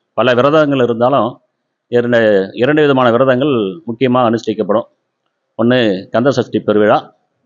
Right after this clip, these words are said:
இன்னொன்னு தைப்பூச பெருவிழா. ஞானசம்பந்தரும் இதை சொல்லியிருப்பார், "தைப்பூசம் காணாத போதியோ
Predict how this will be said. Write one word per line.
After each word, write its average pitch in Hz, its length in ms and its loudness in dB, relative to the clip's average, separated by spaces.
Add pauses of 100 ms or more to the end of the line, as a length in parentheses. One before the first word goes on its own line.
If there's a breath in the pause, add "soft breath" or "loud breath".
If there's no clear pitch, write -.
(400)
இன்னொன்னு 117 320 -2
தைப்பூச 123 360 0
பெருவிழா. 98 500 0 (1400)
ஞானசம்பந்தரும் 135 1040 0
இதை 113 160 -2
சொல்லியிருப்பார், 110 560 -2 (240)
"தைப்பூசம் 151 500 0
காணாத 131 580 0
போதியோ 127 340 0